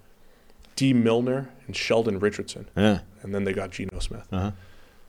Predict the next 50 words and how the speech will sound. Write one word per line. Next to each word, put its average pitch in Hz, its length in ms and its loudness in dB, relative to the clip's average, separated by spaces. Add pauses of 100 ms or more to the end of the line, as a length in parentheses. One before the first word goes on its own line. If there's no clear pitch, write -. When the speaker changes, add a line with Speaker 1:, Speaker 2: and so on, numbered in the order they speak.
(140)
Speaker 1:
So 135 460 8
<clears throat> - 60 -16
there's 165 360 6
a 165 60 -2
couple 220 240 6
places 143 320 0
where 110 80 4
he 117 80 4
could 117 100 -2
still 120 160 4
compete - 460 0 (120)
as 104 140 6
a 90 40 -4
starter. 98 300 4
The 123 160 4
Bucs, 175 380 4
again, 95 260 2
at 95 100 4
fifty. 170 400 0 (560)
He 120 100 4
can 113 100 8
go 113 120 6
in 113 60 2
and 110 60 -2
compete 120 240 0
with 120 100 2
Baker 127 240 2
Mayfield. 170 400 -2 (100)
Speaker 2:
Yeah. 107 320 6 (920)
Yeah, 160 220 12
I 147 40 0
mean, 156 140 4
all 165 60 6
Speaker 1:
So 160 60 8
Speaker 2:
of - 20 2
a - 20 2
Speaker 1:
there's 143 100 2
still 165 120 6
a 160 60 8
Speaker 2:
sudden 135 140 -2
Speaker 1:
few 135 100 -4
places. 104 300 -2
Speaker 2:
Yeah. 98 240 6 (400)
Um, 104 600 6 (1120)
the, 110 340 4
if 113 240 2
you're 113 220 6
an 101 100 2
absolute 107 440 0
sicko 120 480 2